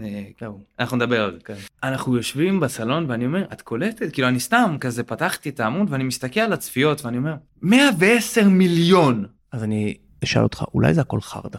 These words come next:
Speaker 1: לא.
Speaker 2: אולי הטיקטוק הזה הוא חרטא אחד גדול. אולי כל הצפיות האלו, אני אומר לך, אתה עושה, אני לא יודע.
Speaker 1: אני אסביר לך
Speaker 2: כי אני,
Speaker 1: למה
Speaker 2: כי אני
Speaker 1: לא.
Speaker 2: עובד בעולם השיווקי, אני זוכר כמה קשה להגיע לכל צפייה. ופתאום אתה בא,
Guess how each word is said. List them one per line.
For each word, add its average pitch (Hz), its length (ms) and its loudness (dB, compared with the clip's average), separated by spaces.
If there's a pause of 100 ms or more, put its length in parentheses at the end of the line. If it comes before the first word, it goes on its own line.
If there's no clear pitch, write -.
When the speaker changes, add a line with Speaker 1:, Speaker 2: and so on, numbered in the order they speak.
(280)
Speaker 1:
לא. 113 100 4
Speaker 2:
אולי 120 140 6
הטיקטוק 156 500 0
הזה 151 160 2 (300)
הוא - 220 -14
חרטא 170 280 -6
אחד 143 200 -6
גדול. 131 260 -4 (400)
אולי 151 200 4
כל 202 160 4
הצפיות 208 520 4
האלו, 180 380 8
אני 127 80 4
אומר 170 120 4
לך, 208 80 2
אתה 151 160 2
עושה, 135 300 2
אני 123 160 0
לא 127 120 4
יודע. 220 280 6 (360)
Speaker 1:
אני 127 100 2
אסביר 151 160 2
לך 208 60 2
Speaker 2:
כי 165 80 4
אני, 165 80 2
Speaker 1:
למה 226 100 2
Speaker 2:
כי 185 60 4
אני 180 80 4
Speaker 1:
לא. 254 60 6
Speaker 2:
עובד 226 200 4
בעולם 196 260 6
השיווקי, 156 480 2
אני 123 100 4
זוכר 165 180 -2 (120)
כמה - 240 0
קשה 233 280 4
להגיע 190 300 6
לכל 165 240 4
צפייה. 151 340 4 (300)
ופתאום 269 360 6
אתה 262 160 6
בא, 151 280 4